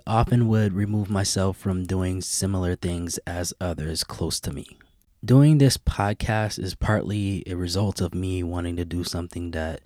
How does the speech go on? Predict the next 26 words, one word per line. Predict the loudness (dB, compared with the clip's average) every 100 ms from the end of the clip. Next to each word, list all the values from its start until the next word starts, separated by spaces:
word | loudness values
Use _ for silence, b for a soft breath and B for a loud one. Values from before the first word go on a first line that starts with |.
| B B B B B -2
none | 2 2
of |
my | 2 0 -2 -6
immediate | -8 0 4 4 2 -2
friends | -4 -2 -2 -2
are | -4
doing, | -6 -8 -8 -8 -12 -10
especially | -6 -2 -2 -2 -4 -4
with | -4 -6
the | -8
content | -8 -8 -8 -8 -10 -12 -10
that | -8
I'm | -6
sharing. | 0 0 0 -4 -16 _ _ _ 0
And | 4 8
one | 8 10
may | 8
say | 8 6 6
that | 6
you | 4
shouldn't | 4 4 2 2
change | 0 0 0 0
your | -2
career | 0 2 2
path | 4 4 4 0 -2 -6
because | -8 -4 -2 0 -2 -4